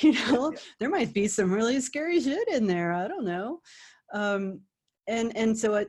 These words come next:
Speaker 1: I think, and, and add on top of that, that for men to have that type of personal moment with themselves, they've gotta kinda slow down.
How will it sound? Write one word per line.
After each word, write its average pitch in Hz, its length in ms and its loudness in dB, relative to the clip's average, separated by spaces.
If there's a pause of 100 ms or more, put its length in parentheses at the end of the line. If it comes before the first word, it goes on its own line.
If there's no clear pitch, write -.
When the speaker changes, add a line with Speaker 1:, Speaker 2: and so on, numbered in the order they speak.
(100)
Speaker 1:
I 214 60 -4
think, 233 380 -4 (460)
and, 220 240 -2 (100)
and 208 160 -4 (360)
add 214 240 0
on 202 160 0
top 214 380 -6
of 208 60 -2
that, 208 360 -4
that - 220 -6 (140)
for 185 180 -4
men 190 340 0
to 214 160 -6
have 185 440 -8
that 175 220 -6
type 175 280 -8
of 165 280 -10 (1040)
personal 185 460 -4
moment 170 320 -4
with 160 160 -10
themselves, 165 720 -8
they've 202 260 -6
gotta 349 300 -8
kinda 180 400 -8
slow 170 560 -8
down. 185 760 -12